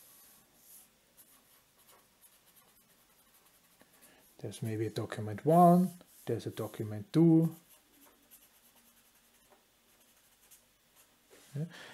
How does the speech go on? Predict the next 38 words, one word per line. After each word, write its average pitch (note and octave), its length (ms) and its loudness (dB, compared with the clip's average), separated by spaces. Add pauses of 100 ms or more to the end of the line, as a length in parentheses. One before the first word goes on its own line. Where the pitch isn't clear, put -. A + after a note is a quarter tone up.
(180)
and C3 180 4
so A#2+ 160 8
on, E3 180 12
document A#2 400 2
three. F3+ 360 6 (400)
What D#3 200 12
is A3 160 2
inside F3 360 10
a E3+ 40 8
document F3 600 6 (200)
is B2 140 0
not C3+ 260 10
really C#3+ 220 8
specified. B2+ 800 -2 (360)
Yeah? E3 180 0 (1040)
So D3 180 8
this D3+ 240 6
makes D3 320 8
it E3+ 160 2 (300)
very C#3 560 12 (1200)
powerful. C#3 720 10
It E3 140 6
doesn't D3+ 280 10
really D3+ 220 8
care D3+ 420 10 (220)
if C#3 160 4
this C#3 160 4
is A#2+ 160 0
really D#3 240 10
a G3 60 12
document F#3 600 6
or C#3 140 6
if A#2 100 -4
this A#2+ 140 -2
is A2 180 -2
a A2+ 60 0
picture A3+ 500 2
or C#3 440 6